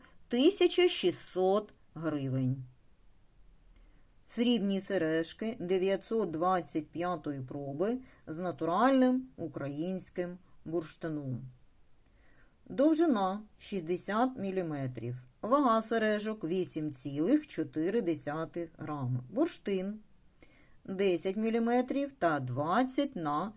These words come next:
шістнадцять міліметрів. Ці сережки теж виглядають не менш сучасно, стильно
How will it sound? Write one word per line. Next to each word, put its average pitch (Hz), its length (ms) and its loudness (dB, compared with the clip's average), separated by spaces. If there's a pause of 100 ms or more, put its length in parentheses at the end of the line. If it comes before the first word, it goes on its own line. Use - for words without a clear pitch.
шістнадцять 156 920 -4 (220)
міліметрів. 147 760 -4 (520)
Ці 202 160 -8
сережки 202 640 0
теж 185 560 0
виглядають 160 880 0
не 170 120 -4
менш 156 380 -4 (240)
сучасно, 254 800 0 (340)
стильно 214 800 -2